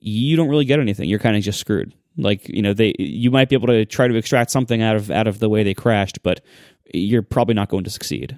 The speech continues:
or you're not gonna get enough to matter. Um, a contract is really not worth much unless you, unless you are prepared and equipped to sue over it.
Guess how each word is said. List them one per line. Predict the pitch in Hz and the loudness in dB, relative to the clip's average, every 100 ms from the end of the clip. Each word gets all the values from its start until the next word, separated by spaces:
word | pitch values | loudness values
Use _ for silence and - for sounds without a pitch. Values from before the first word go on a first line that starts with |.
| - | -6
or | 90 101 | -2 0
you're | |
not | 104 98 | 0 -2
gonna | 95 | -2
get | 101 | -2
enough | 92 92 - | -2 -6 -4
to | 101 | -4
matter. | 90 - - _ - - _ - | -4 -4 -6 _ -20 -20 _ -2
Um, | 104 101 92 95 - | 0 2 0 -2 -4
a | |
contract | - - 165 180 151 123 - - | -6 0 0 2 0 0 -2 -4
is | 113 104 | -2 -2
really | 113 120 117 | -2 0 0
not | 107 107 107 95 _ _ _ - | 0 0 0 -2 _ _ _ -6
worth | 120 120 110 - - _ - 117 | 0 0 0 -8 -20 _ -10 -2
much | 117 104 - - - | 0 0 -2 -8 -4
unless | 101 107 - | -2 -2 -2
you, | 110 - - - | -8 -8 -16 -4
unless | 92 127 - | 2 2 4
you | 143 | 4
are | 127 113 113 - - - | 4 2 -2 -8 -20 -4
prepared | 135 110 143 147 | -2 2 4 4
and | 123 | 2
equipped | 120 - 131 - - | 0 2 0 0 -4
to | 123 113 | 0 0
sue | - 180 143 - | 0 2 2 0
over | 78 98 69 | -2 -2 -4
it. | - | -8